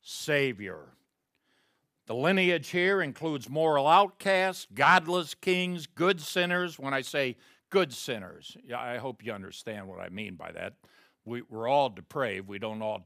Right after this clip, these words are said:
demonstrate our depravity to the same degree. Male and female, Jew and Gentile, and then that surprising change, begat to was born.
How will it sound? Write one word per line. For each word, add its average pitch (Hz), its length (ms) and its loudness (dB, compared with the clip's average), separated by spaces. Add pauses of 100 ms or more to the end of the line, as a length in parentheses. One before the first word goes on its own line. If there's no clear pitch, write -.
demonstrate 110 680 -6
our 92 200 -8
depravity 92 720 -6 (300)
to 113 100 -10
the 104 140 -12
same 110 420 -6
degree. 104 640 -8 (260)
Male 151 380 4
and 143 120 -2
female, 147 600 0
Jew 143 380 -4
and 131 200 -4
Gentile, 131 640 0
and 113 120 -4
then 123 140 -2
that 120 220 -2
surprising 120 720 -2
change, 113 500 -8
begat 107 540 -6 (400)
to 113 120 -10
was 104 460 -8 (160)
born. 92 380 -10